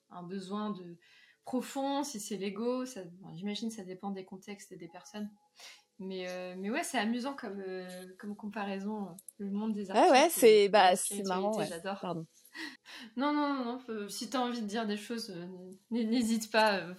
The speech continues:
Speaker 1: comme, comme ce n'est pas préparé, de
Speaker 2: Ouverte.
Speaker 1: toute façon, c'est toujours une discussion
Speaker 2: Non, non, c'est top.
Speaker 1: <laughs> qui reste fluide.
Speaker 2: Ouais, c'est vraiment ça.
Speaker 1: Ouais, c'est comme si on
Speaker 2: C'est
Speaker 1: était au téléphone,
Speaker 2: vraiment
Speaker 1: en fait.
Speaker 2: ça.
Speaker 1: <laughs> C'est, c'est pareil. C'est ça que j'adore, parce que c'est, c'est sûr qu'on n'avait pas du tout préparé ce podcast, mais, euh,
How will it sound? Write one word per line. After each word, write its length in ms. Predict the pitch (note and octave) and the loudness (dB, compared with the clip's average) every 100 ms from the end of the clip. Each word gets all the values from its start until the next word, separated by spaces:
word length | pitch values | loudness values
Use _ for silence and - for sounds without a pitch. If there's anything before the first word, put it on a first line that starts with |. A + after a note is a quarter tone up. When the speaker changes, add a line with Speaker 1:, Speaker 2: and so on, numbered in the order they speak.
| - | 0
Speaker 1:
comme, 220 | C#4 D4 - - | 2 2 -2 -6
comme 140 | D#4 | -4
ce 120 | D4+ D#4+ | 0 2
n'est 160 | D4+ | 2
pas 100 | D4 | 2
préparé, 400 | C4 D4 - A#3+ | 2 0 4 6
de 40 | A#3 | 8
Speaker 2:
Ouverte. 220 | G#3+ G#3 | 6 4
Speaker 1:
toute 80 | - | 0
façon, 260 | A3+ - | -8 -8
c'est 200 | A#3 A3+ | -10 -10
toujours 300 | G#3 - G#3+ | -12 -12 -8
une 260 | G3+ F#3+ G#3 | -8 -6 -6
discussion 540 | G#3+ A3 A#3 - C4 | -6 -8 -10 -8 -4
Speaker 2:
Non, 100 | F3+ | -4
non, 180 | E3+ D#3 E3 | -2 -4 -6
c'est 120 | F3+ | -12
top. 160 | - E3+ - | -12 -14 -8
Speaker 1:
<laughs> 240 | - - | -8 -6
qui 140 | - | -2
reste 320 | B3 C#4 - B3+ | 0 0 0 -4
fluide. 440 | - B3 C4 A3+ - G3+ | -4 -4 -2 -2 -4 -4
Speaker 2:
Ouais, 80 | G3 | -2
c'est 100 | - | 0
vraiment 300 | F3 F#3 G#3 | 2 2 2
ça. 220 | G#3+ G#3 G3+ | 2 0 0
Speaker 1:
Ouais, 160 | A3 G#3 | 0 0
c'est 120 | D4 | 0
comme 120 | C4+ | 0
si 120 | C4 D4 | 0 0
on 20 | |
Speaker 2:
C'est 60 | C#4+ | 4
Speaker 1:
était 220 | C#4+ D#4 | 8 8
au 40 | |
téléphone, 340 | C4 C#4+ C4 C4+ | 8 8 8 6
Speaker 2:
vraiment 100 | D#4+ | 6
Speaker 1:
en 80 | |
fait. 160 | - C#4 | 2 -2
Speaker 2:
ça. 180 | - C#4 | -2 -2
Speaker 1:
<laughs> 340 | D#4 - F4+ F#4 - | -2 -2 -2 -2 -2
C'est, 120 | C#4+ B3+ - | -2 -2 -4
c'est 120 | G3+ | -12
pareil. 340 | - - E3+ - | -8 -6 -6 -6
C'est 640 | - - - C4 _ A3+ | -10 -10 -10 -14 _ -2
ça 140 | C#4+ | 2
que 60 | D#4 | 2
j'adore, 420 | C4+ A3+ A#3 C#4 | 2 2 4 2
parce 200 | B3 G#3+ G#3+ | 2 -2 -2
que 300 | A3 G#3 G#3 | 0 0 -2
c'est, 200 | A#3 A3 | -4 -6
c'est 280 | G#3 - A3+ | -6 -8 -6
sûr 180 | D4 | -4
qu'on 100 | D#4 | -2
n'avait 220 | B3 F#3 F#3 | -2 -2 -4
pas 140 | A#3+ | -4
du 140 | A#3 A3+ | -4 -6
tout 100 | B3+ | -8
préparé 480 | - A#3 G#3+ A3+ | -6 -4 -4 -4
ce 60 | A#3 | -4
podcast, 520 | A#3 A3+ B3 D#4+ - A3+ | -6 -6 -6 -8 -6 -4
mais, 260 | G3 F#3+ | -4 -4
euh, 320 | F#3 F#3 F#3 | -4 -4 -6